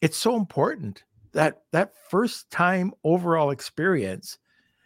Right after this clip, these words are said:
uh, is, i-, it's all about the brand. Amazon recognizes that. They wanna build your brand community.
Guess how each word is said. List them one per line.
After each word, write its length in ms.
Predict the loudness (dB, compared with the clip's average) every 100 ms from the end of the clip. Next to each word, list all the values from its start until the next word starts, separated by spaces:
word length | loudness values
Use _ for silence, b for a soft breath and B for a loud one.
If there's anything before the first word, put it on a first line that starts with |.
| _ _ -2
uh, 320 | 0 0 -2 0
is, 640 | 4 4 4 -2 -8 -14 _ _ _ -14 -10
i-, 200 | -8 -6 -4
it's 200 | -2 2
all 180 | 2
about 240 | 4 2 0
the 80 | -2
brand. 480 | -2 -2 -2 -8 -12 2
Amazon 540 | 6 8 8 6 4
recognizes 720 | 2 -4 -4 -4 -2 -4 -8 -6
that. 240 | -6 -6
They 140 | -2 0
wanna 240 | 2 0
build 260 | 2 0 0
your 120 | -2
brand 360 | -2 -4 -6 -8
community. 600 | -4 0 0 -2 -8